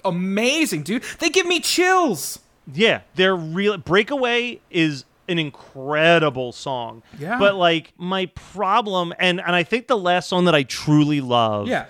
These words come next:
Speaker 2: and I don't know if this is the name of the song or not, but Brand New Day, which is the, it's very of a, it's a Shaun of the Dead type scene where she's singing while just, like, mayhem is happening behind her, but she
Speaker 1: Yeah.
Speaker 2: doesn't realize it's happened yet.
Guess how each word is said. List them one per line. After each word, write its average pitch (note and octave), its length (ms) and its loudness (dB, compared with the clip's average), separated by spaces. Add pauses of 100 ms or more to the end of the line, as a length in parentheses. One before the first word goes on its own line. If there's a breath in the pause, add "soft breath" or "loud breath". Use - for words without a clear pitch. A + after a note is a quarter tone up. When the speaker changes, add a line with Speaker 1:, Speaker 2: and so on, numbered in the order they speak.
(160 loud breath)
Speaker 2:
and D#3 100 2
I D#3 40 4
don't G#3 180 2
know G#3 120 4
if G3 100 -2
this F3 140 -4
is E3+ 100 -10
the E3 80 -6
name D3+ 200 0
of C#3 60 -4
the C3 60 -8
song C3 260 -6
or A#2 40 -8
not, G#2+ 220 -6 (320 soft breath)
but C#3+ 240 2
Brand E3+ 240 2
New D#3+ 160 2
Day, C3 280 2
which A2 160 -6
is B2+ 120 -8
the, C#3 280 -4
it's B2 180 -2
very D#3+ 380 2
of F3 160 0
a, - 160 -4
it's C#3 140 -2
a D#3 120 2
Shaun F3+ 340 2
of E3+ 120 -2
the E3+ 100 0
Dead D3 340 0
type D3+ 280 -4
scene D#3 200 -4
where C3 120 -4
she's D#3+ 400 -6 (180 soft breath)
singing D#3+ 640 0 (200 soft breath)
while D3 260 2
just, C3 200 -4
like, C3+ 220 0
mayhem D#3 600 0
is C3 100 -6
happening C#3 380 0
behind C3+ 300 -2
her, C3 60 -2
but A2+ 120 -10
she F3+ 80 -4
Speaker 1:
Yeah. D3 80 2
Speaker 2:
doesn't C#3+ 240 -2
realize C3 360 0
it's B2 120 -12
happened - 380 -4
yet. C2+ 200 -8